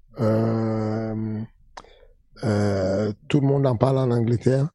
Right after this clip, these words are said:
Je ne la connais pas du tout. C'est Véronica Macedo qui m'en a parlé. Melissa Dixon.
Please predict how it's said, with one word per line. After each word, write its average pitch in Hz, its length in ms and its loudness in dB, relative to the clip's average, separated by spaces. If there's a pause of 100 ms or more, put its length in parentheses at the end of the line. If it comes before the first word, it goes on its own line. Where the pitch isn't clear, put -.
(140)
Je 123 160 0
ne 127 100 4
la 123 100 0
connais 123 240 0
pas 123 160 0
du 110 140 -8
tout. 135 240 -4
C'est - 320 0
Véronica 120 420 2
Macedo 123 400 0
qui 120 140 -2
m'en 123 180 2
a 123 80 2
parlé. 120 480 2
Melissa 123 420 2
Dixon. 120 460 -2